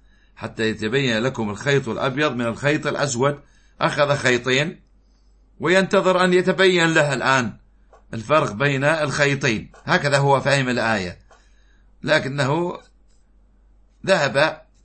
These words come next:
إلى رسول الله صلى الله عليه وسلم، قال: "فذكرت له ذلك"، فقال: "إنما ذلك"، يعني المراد بالآية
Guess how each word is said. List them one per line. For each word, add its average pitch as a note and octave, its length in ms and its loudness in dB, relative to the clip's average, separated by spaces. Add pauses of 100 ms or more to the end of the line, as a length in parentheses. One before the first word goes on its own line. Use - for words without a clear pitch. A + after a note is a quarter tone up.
(240)
إلى C3 200 -2
رسول A#2+ 320 -2
الله A#2 380 0
صلى A#2 160 -6
الله - 0 -
عليه - 20 -6
وسلم، C3 520 -6
قال: C3 240 -4
"فذكرت A#2 480 -4
له A2+ 320 -2
ذلك"، G#2+ 300 -2
فقال: A#2+ 360 -6
"إنما A2+ 480 -2
ذلك"، G#2+ 440 -2 (280)
يعني B2 220 0
المراد B2+ 500 2
بالآية B2+ 720 2